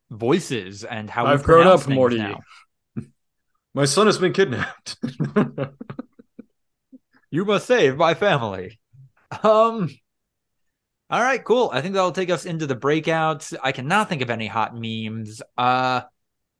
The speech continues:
Speaker 1: I watched the movie Tar. Uh, the Academy Awards ended. Tar did not win anything, I think. Uh,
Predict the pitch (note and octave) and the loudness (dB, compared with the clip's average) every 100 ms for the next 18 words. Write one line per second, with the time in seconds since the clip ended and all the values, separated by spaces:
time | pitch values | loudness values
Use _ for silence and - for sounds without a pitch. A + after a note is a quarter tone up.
0 | _ C3 G#3+ B3+ B3 B3+ - - C#3 E3+ | _ 0 2 2 2 0 -6 -12 -4 -2
1 | D#3 G#3+ G#3 G#3+ G3+ _ _ - - C#3 | 0 -2 -2 -4 -6 _ _ -14 0 4
2 | G#3 B2+ F#2 E2 - _ _ _ _ A2+ | 6 4 2 -6 -14 _ _ _ _ -6
3 | A2 A2+ A2+ A2+ A#2 B2 A#2 A#2+ A#2 A#2+ | -4 -4 -6 -8 -10 -12 -10 -6 -4 -4
4 | A2+ _ _ _ _ _ B2 D3+ C3 C3+ | -4 _ _ _ _ _ -4 0 0 0
5 | B2+ C3+ F#3+ F3+ E3 F#3+ D#3+ D#3+ E3 D#3+ | -4 -2 0 0 -4 -6 -8 -4 -2 -2
6 | D3 - _ _ - E3+ F#3 F#3+ F3 C#3+ | -4 -12 _ _ -4 2 4 4 0 -2
7 | E3 D#3 D3+ D#3+ E3 D#3+ D#3 D3+ _ _ | -4 -4 -4 -2 -2 -4 -6 -8 _ _
8 | _ _ _ _ - G#3 C4 E3+ - B2 | _ _ _ _ -4 -2 0 -2 -2 -10
9 | G#2 F#2 A2 A2+ G#2 _ D3 A3 G#2+ F#2 | -8 -10 -6 -6 -8 _ -2 -2 -4 -14
10 | - - _ _ _ _ _ B2 C3 C3 | -16 -16 _ _ _ _ _ 0 2 2
11 | C3+ C3+ | 0 -2